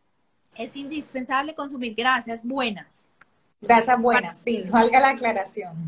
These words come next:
Speaker 1: No, pero indispensable la aclaración. Grasas buenas, principalmente omega tres y seis. Esas provienen de pescados azules, atún, salmón,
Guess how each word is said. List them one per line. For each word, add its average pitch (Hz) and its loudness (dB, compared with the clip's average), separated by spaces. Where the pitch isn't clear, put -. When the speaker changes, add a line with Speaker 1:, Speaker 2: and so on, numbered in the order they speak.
Speaker 1:
No, 285 0
pero 247 -2
indispensable 233 -2
la 311 -2
aclaración. 220 -4
Grasas 302 2
buenas, 254 -10
principalmente 254 -8
omega 262 -8
tres 269 -14
y 254 -20
seis. 175 -10
Esas 240 -6
provienen 254 -4
de 202 -8
pescados 220 -2
azules, 269 -6
atún, 262 -4
salmón, 240 -4